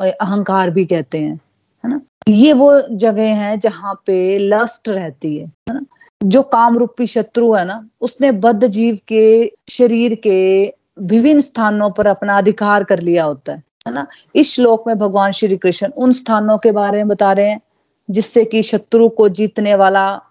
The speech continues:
ये समझ ले कि शत्रु है कहाँ पे, है ना। पहले हमें पता होगा कि हमारे शत्रु है कहाँ पे, तभी तो हम उनको मार सकते हैं ना। देखो मन हमारी इंद्रियों का स्वामी है, इसलिए जब हम इंद्रिय विषयों के बारे में सुनते हैं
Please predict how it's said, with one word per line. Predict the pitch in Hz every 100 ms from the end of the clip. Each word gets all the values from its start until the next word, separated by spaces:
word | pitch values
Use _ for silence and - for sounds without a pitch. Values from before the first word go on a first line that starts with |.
| _ _ _ -
ये | 190 247
समझ | 247 220 202 190
ले | 190 196 220
कि | -
शत्रु | 240 - 240 - 247 240
है | 185 208 233
कहाँ | 233 196 175 151
पे, | - 160 _ _ _ -
है | 233
ना। | 247
पहले | 226 214 226
हमें | 226
पता | 226 220 233
होगा | 220 190 170 165 170 - - - _
कि | -
हमारे | 233 208 202 226 247
शत्रु | 233 208 233 240
है | 180 190 226
कहाँ | 226 180 180
पे, | 214
तभी | 220 226 240
तो | 247
हम | 226
उनको | 226 226
मार | 214 202
सकते | 202 196 - 208
हैं | 233
ना। | 285 - - - _ _ _ _
देखो | 202 240
मन | 202 202 240
हमारी | 262 233 226
इंद्रियों | 226 220 226 233
का | 226
स्वामी | 220 214 208 214 208
है, | 214 _ _ _ -
इसलिए | 226 233 233
जब | 220
हम | 220 208
इंद्रिय | 208 208 220 247
विषयों | 233 226 240
के | 226
बारे | 226 220 220
में | 226
सुनते | 220 226 214 233
हैं | 226